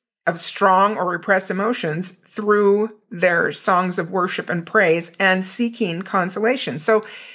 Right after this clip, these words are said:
there are complaints here in the Psalms. And that's okay. This was an,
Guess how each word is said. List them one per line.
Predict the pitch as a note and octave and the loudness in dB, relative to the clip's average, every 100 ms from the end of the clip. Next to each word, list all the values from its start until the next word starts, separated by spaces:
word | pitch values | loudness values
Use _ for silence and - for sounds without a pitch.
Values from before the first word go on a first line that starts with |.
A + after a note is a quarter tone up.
| - - | -4 0
there | C#4+ | 2
are | D4 D4+ | 2 0
complaints | - B3+ B3 C4 F4+ C4+ - - - - _ | 0 -4 -2 -4 -4 -8 -10 -8 -10 -12 _
here | - A#3+ F#3+ | -4 0 0
in | - G3 | 0 -2
the | G#3+ | -4
Psalms. | - D4 F#3 - - - _ _ _ _ _ _ _ _ _ _ _ _ _ _ | -4 -6 -8 -10 -18 -20 _ _ _ _ _ _ _ _ _ _ _ _ _ _
And | A#3+ B3+ | 0 2
that's | E4 - | 2 2
okay. | F#4+ F4 A4 A3+ _ _ _ _ _ _ - | 0 0 0 -2 _ _ _ _ _ _ -4
This | G#3 C#4+ D#4 | -2 0 -2
was | D4 | 0
an, | C#4 A3 | 0 0